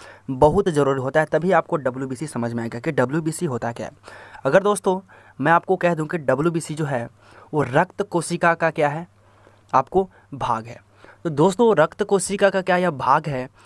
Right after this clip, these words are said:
तो क्या आप समझ पाओगे? नहीं ना। तो चलिए अब हम आपको डिटेल से समझाते हैं कि यह रक्त कोशिका का भाग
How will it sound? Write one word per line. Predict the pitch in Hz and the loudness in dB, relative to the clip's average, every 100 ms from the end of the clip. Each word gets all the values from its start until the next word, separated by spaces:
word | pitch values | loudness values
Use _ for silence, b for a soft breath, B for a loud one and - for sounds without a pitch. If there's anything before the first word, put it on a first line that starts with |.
| b 151 | b -4
तो | |
क्या | 156 160 | 2 2
आप | - | 0
समझ | - 147 - | -4 -4 2
पाओगे? | 139 143 156 165 _ 117 | 2 2 -2 -8 _ -4
नहीं | 123 135 170 | -2 0 0
ना। | 170 | 0
तो | - - - - | -2 -20 -10 -2
चलिए | 151 190 | 2 2
अब | |
हम | 185 160 | 2 0
आपको | 151 170 | 0 0
डिटेल | 151 143 147 | 0 -2 -2
से | 165 | -6
समझाते | 147 127 123 123 | -4 -2 -2 -2
हैं | 156 | -4
कि | 170 | -2
यह | 147 135 | -2 -2
रक्त | 151 - | -4 -4
कोशिका | 156 147 - | -6 -4 -4
का | - | -4
भाग | 127 123 - | -2 -2 -4